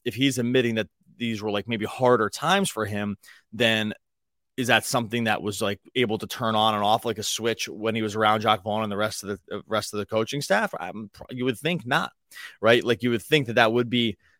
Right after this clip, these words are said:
sort of a problem area. Now, one thing that Cam Thomas was complimentary, he was in, in these interviews, he was on Gilbert Arenas' podcast early in the summer as well. Um, he's been nothing but complimentary about the Nets sort of brass. Sean Marks, he specifically, you know, talked about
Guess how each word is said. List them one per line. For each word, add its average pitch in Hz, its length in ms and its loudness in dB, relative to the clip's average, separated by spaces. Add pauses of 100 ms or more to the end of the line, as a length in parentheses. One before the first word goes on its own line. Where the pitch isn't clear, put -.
(120)
sort 123 220 4
of 110 100 4
a 104 80 0
problem 104 420 4
area. 107 280 0
Now, 113 340 2
one 135 300 2
thing 131 140 -2
that 117 120 -6
Cam 113 200 -4
Thomas 104 320 -2
was 175 340 6
complimentary, 113 560 -2
he 117 120 -2
was 147 300 6 (520)
in, 151 160 2
in 160 280 4
these 151 180 2
interviews, 123 400 2
he 127 80 -4
was 117 100 -2
on 117 120 0
Gilbert 120 300 4
Arenas' 110 440 -2
podcast 107 680 -4 (360)
early 110 260 0
in 104 100 -2
the 98 60 -4
summer 101 320 -4
as 90 160 -10
well. 117 300 2 (840)
Um, 110 260 2 (300)
he's 135 240 -2
been 151 160 6
nothing 165 240 8
but 151 100 8
complimentary 127 560 2
about 113 380 4
the 127 100 -4 (140)
Nets 127 680 -4
sort 123 200 -4
of 104 80 0
brass. 117 440 4
Sean 113 240 0
Marks, 107 280 -4
he 107 160 -10
specifically, 107 640 -8
you 104 280 -10
know, 101 40 -8
talked 104 300 -2
about 104 260 -2